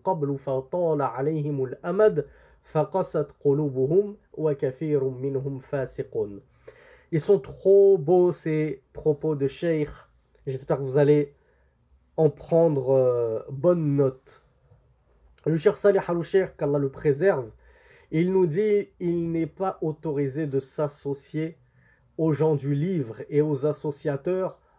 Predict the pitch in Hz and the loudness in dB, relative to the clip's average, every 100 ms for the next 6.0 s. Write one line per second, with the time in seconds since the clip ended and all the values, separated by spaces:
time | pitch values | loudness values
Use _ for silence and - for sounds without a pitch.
0 | - 120 156 175 180 160 147 - - 135 | -20 -2 2 4 4 2 0 -4 -2 -2
1 | 127 143 156 147 180 156 - - 139 143 | -2 -4 -4 -2 -2 -4 -8 -4 0 0
2 | 139 143 151 - 175 170 147 151 156 156 | -2 -6 -6 -4 -6 -4 -4 -2 -2 -2
3 | 147 143 139 151 143 151 143 139 151 165 | -2 -2 -2 -2 -4 -4 -6 -4 -2 0
4 | 151 - _ - 143 143 151 170 147 147 | -2 -6 _ 0 2 2 -2 -2 -4 -4
5 | 160 185 - - 143 170 - 285 - _ | 0 0 -2 -2 0 0 0 -2 -4 _